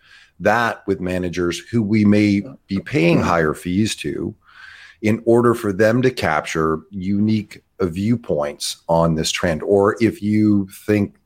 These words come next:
if, if your bias is, "I actually want more short-term trend following," and the major indexes skew away from that,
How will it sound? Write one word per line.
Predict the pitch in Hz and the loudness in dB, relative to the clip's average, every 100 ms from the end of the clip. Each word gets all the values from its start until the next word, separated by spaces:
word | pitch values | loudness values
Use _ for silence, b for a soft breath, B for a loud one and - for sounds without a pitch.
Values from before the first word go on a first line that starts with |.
| - | -4
if, | 98 | -4
if | 110 | -4
your | 101 90 | -4 -2
bias | 117 131 151 113 | 2 2 2 0
is, | 80 - | -4 -2
"I | 107 | 0
actually | 107 - 104 | 0 0 -4
want | 87 92 92 90 | -4 -4 -4 -4
more | 87 85 - | -4 -4 -4
short-term | - 101 101 - 78 | -2 0 0 -4 -4
trend | 76 71 69 | -4 -6 -4
following," | 67 60 57 - B B B B B _ | -2 -2 -4 -16 B B B B B _
and | 95 98 | -2 2
the | |
major | 107 117 107 101 | 4 2 4 4
indexes | 127 90 87 87 85 82 - | 4 4 2 -4 -4 -6 -8
skew | - 120 107 | -4 2 2
away | 90 95 101 | 4 2 2
from | 98 78 67 | 0 -8 -8
that, | - | -12